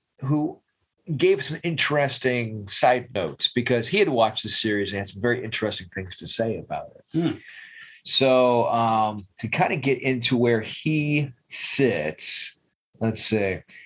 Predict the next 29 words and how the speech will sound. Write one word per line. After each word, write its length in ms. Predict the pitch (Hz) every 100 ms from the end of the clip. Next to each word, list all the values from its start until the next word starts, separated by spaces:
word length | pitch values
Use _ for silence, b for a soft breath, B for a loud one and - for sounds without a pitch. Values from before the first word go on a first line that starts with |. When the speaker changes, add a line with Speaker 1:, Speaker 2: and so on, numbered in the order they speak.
| B
Speaker 1:
He 160 | 147 151
says, 420 | - 165 147 127
The 80 | 135
show's 540 | - 180 202 220 220
depiction 500 | 165 - 165 156 -
of 80 | 117
sin, 600 | - - - 123 82 80 - b -
the 60 | 120
theology 600 | 120 127 135 170 160 151
of 160 | 127 110
midnight 680 | 110 127 151 135 131 110
mass, 500 | 110 113 98 87 -
is 200 | 117 - -
on 340 | 123 135 131
target. 580 | 120 - 139 117 123 - _ B B B -
Monsieur 480 | 123 160 170 196 180
Pruitt 360 | - 185 190
is 160 | 147 135
himself 540 | 123 113 - 139 147 -
a 100 | 123
victim 560 | 113 95 139 - 117
of 140 | 117 113
sin. 460 | - - 127 92 76 - _
He 120 | 127
stumbles 760 | 120 - - 180 180 196 185 -
into 340 | 139 117 127
a 60 | 110
Judean 720 | 101 120 98 127 135 139 131
cave 540 | - 131 104 92 87